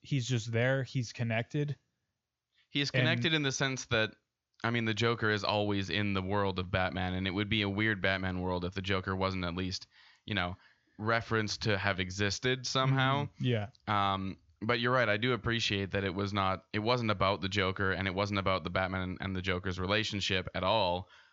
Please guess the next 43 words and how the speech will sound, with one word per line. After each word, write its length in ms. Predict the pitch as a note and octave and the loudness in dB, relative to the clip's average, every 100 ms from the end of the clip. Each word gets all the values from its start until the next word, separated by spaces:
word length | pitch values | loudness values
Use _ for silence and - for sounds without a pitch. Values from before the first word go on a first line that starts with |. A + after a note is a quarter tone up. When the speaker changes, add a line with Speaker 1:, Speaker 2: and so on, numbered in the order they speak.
| _ - | _ -8
Speaker 2:
Um, 500 | - G2 F#2+ F#2 F2+ - _ _ _ _ _ _ _ _ - | -4 -2 -2 -2 -6 -10 _ _ _ _ _ _ _ _ -4
Speaker 1:
It's 160 | A2 | -2
Speaker 2:
he 60 | A2+ | 0
Speaker 1:
just 80 | A#2 | 2
Speaker 2:
just 140 | B2 | 2
Speaker 1:
like 160 | A2+ A#2 _ | 0 -6 _
Joker 380 | - B2+ A#2+ B2+ | -2 0 0 -2
follows 540 | A2 - A#2 A#2 A#2 G#2 | -2 -2 0 2 0 0
Batman 480 | A2 A2 A2+ A2+ | 0 0 0 -2
everywhere 480 | A#2 A#2 A#2 A2+ A2+ | -2 -2 0 0 0
he 80 | A2 | -2
goes. 600 | G#2+ A2 A2 G#2+ - - - - - | 0 0 0 -2 -6 -12 -14 -10 0
Speaker 2:
They 220 | C3+ C3+ | 2 2
imply 480 | C#3 C3 C3+ C#3+ C#3+ | 0 0 2 2 2
which 420 | A#2 B2+ B2+ - | 0 0 0 -4
Joker 400 | - A#2 A2+ A2 | 0 0 2 0
they're 120 | G#2+ | 0
talking 440 | G2+ F2 E2 F2+ | 0 -2 -2 -4
about. 240 | D#2+ E2 C#2+ | -4 -4 -2
Like 180 | F#2+ F#2+ | -2 -2
you 80 | |
said, 220 | F#2 F#2 E2+ | -4 -4 -2
they're 100 | F2+ | -4
t-, 140 | G2+ B1 | -4 -4
they 200 | F2+ G2 | -2 0
imply 360 | F#2+ G2+ G2+ | -2 -2 0
that 120 | G2+ G2 | 0 0
he's 200 | G#2 F#2+ | -2 -2
the 80 | |
mobster. 420 | F#2+ F2+ F2+ - F#2+ | 0 0 -2 -4 -2
They 120 | F#2 | -2
suggest 480 | - G2 G2 G2 - | -4 -2 0 0 0
that 120 | G2 | -2
it's 160 | F#2 - | -2 -2
this 200 | F2+ F#2 | -4 -2
guy 200 | F2 F2 | -2 -2
you 120 | F2 | -2
mentioned. 480 | F2 F2 - F2+ F#2 | -2 -2 -4 -4 -2
Speaker 1:
And, 260 | E3 D#3+ D#3 | 0 -2 -2
and 180 | D#3+ D#3 | 0 2
they, 240 | D3+ D3 | 0 0
they 200 | C#3+ C#3+ | 0 0
do, 360 | C3+ D#3 D#3 | 2 2 2